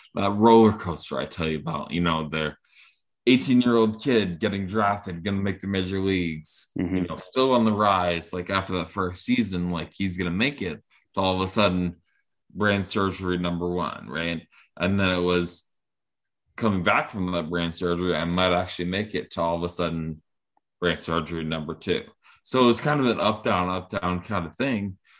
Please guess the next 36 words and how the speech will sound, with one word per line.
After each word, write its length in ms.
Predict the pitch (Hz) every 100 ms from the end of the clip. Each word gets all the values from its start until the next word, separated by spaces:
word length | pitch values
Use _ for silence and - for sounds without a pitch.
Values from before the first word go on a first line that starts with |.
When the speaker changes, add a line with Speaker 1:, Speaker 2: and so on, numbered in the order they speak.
| _ -
Speaker 1:
So, 680 | - 101 95 90 85 76 _ _ -
you 140 | 92
know, 180 | 87 87
it's 160 | 92 117
gonna 160 | 104
happen. 580 | 98 92 113 123 87 78
It's 160 | 80 -
gonna 180 | 107 104
be 200 | 101 92
really 720 | 85 95 101 110 110 98 80 90
good 240 | 92 107 104
things 360 | 120 110 113 113
that 120 | 107
happen 580 | 104 107 107 139 139 104
that 180 | 80 - _ _ - _ -
then 120 | 104
all 140 | 104
of 60 | 101
a 40 |
sudden 160 | 113 98
you 60 |
might 220 | 90 87 87
get 180 | 90
that 160 | 80 73
rug 360 | 87 87 85 -
pulled 260 | 85 78
out 200 | 80 76
from 200 | - 80
under 180 | 76 73
you, 140 | 52 52
which, 260 | 85 -
which 260 | - 90 -
unfortunately 640 | 80 78 87 80 - 67 78
I 180 | 87
did 320 | 87 92 85 -
twice. 560 | - 101 78 - -